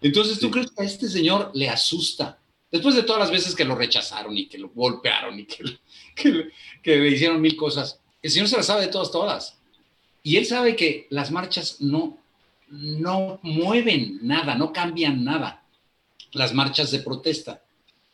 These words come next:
Speaker 1: Yo
Speaker 2: Sí.
Speaker 1: sostengo que si haces una marcha de apoyo para una específica función,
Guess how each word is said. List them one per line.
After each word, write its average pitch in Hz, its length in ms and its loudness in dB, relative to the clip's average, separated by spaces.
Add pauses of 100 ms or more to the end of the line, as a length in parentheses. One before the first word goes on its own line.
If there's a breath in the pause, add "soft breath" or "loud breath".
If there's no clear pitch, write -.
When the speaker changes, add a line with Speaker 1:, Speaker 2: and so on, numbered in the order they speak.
(500)
Speaker 1:
Yo - 120 -2
Speaker 2:
Sí. - 60 -4
Speaker 1:
sostengo 165 680 2
que 127 140 -2
si 120 180 -2
haces 151 260 -2
una 185 140 -4
marcha 170 380 0
de 117 280 0
apoyo 151 680 2 (320)
para 98 300 -2
una 127 680 2
específica 117 960 -6
función, 107 600 -6